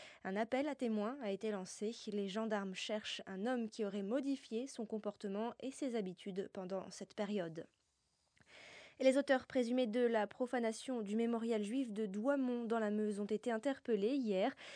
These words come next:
Dominique de Villepin, le ministre de l'Intérieur, s'est réjoui de cette arrestation alors qu'un nouveau cimetière juif a été profané. Trente-deux tombes ont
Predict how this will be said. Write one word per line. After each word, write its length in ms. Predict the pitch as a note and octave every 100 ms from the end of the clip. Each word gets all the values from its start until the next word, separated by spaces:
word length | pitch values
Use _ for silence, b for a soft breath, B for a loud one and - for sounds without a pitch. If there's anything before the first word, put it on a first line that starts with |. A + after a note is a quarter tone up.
| B B
Dominique 460 | G3 G3 G#3 G3
de 80 | F#3+
Villepin, 420 | F3+ F3+ F3 A#3+
le 80 | C#4+
ministre 420 | G3 G3 - -
de 80 | F#3
l'Intérieur, 520 | F3 F3 F3+ F#3 G3+
s'est 160 | - F#3+
réjoui 340 | A3+ A#3 D4
de 80 | E4+
cette 160 | A#3+ G#3
arrestation 640 | G3 G3+ G3+ - - C#4
alors 260 | G#3 G#3+ -
qu'un 160 | G3+
nouveau 400 | G3+ C4+ A3 C#4
cimetière 500 | D#4+ B3 G#3 G#3+ F#3
juif 280 | F3+ A#3+ -
a 60 | F3+
été 340 | - F#3+ E3+
profané. 640 | - A#3+ - G#3 F#3 B3+ - B B B B
Trente-deux 400 | - D4 C4 C4
tombes 340 | - A#3 G#3+
ont 100 | -